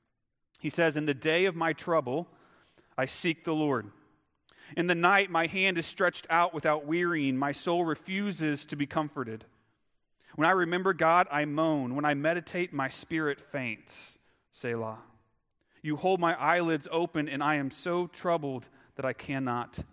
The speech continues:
speak. He's in it deep, right? Point number two, lament is turning to God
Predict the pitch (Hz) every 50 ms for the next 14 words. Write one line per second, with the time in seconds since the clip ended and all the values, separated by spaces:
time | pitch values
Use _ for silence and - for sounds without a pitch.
0 | _ _ _ _ _ _ - - - - - - - - _ _ - - - _
1 | _ _ _ _ _ _ _ _ _ _ _ _ _ _ _ _ _ _ _ _
2 | _ _ _ _ _ 151 143 151 160 151 127 101 98 104 104 117 113 117 104 -
3 | - - - - _ _ _ _ _ _ _ _ _ _ - 127 131 147 143 -
4 | _ _ _ _ _ _ _ _ _ _ _ _ _ _ _ _ - 151 151 160
5 | 151 139 - - - 160 156 151 143 131 135 131 131 135 147 165 165 151 143 -
6 | - 147 127 - - - - - 151 156 156 151 156 147 - 151 131 131 131 127
7 | 127 127 123 120 117 113